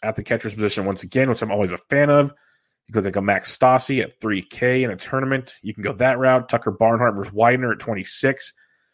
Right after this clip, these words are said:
brings you some salary relief as well. And then Wilson Ramos at twenty-four hundred bucks versus Plesac is not a bad value, uh, as well. So kinda see what comes out in the lineups,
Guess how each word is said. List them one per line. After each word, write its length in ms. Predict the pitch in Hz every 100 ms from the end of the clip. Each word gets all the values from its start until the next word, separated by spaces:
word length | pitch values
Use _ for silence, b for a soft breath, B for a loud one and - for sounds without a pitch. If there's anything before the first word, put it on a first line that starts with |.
| _
brings 200 | 120 123
you 80 | 127
some 120 | 117
salary 380 | 110 120 117 120
relief 320 | 113 113 113
as 120 | 98 98
well. 480 | 113 120 120 117 b b b
And 120 | 104 107
then 100 | 104
Wilson 320 | 151 170 131
Ramos 300 | 120 131 117
at 80 | -
twenty-four 320 | 120 110 110
hundred 140 | 113
bucks 220 | 113 110
versus 240 | - 90 -
Plesac 500 | - 117 - 104 95
is 140 | 101 104
not 160 | 107
a 40 | 101
bad 260 | 107 101
value, 400 | 101 110 107 101 101 _ _ _ _ -
uh, 220 | 107 98
as 200 | - 104
well. 300 | 95 101 95
So 100 | -
kinda 180 | - 139
see 160 | 131 143
what 240 | 143 -
comes 220 | - 120
out 180 | 123 123
in 60 | 117
the 80 | 98
lineups, 520 | 110 123 131 127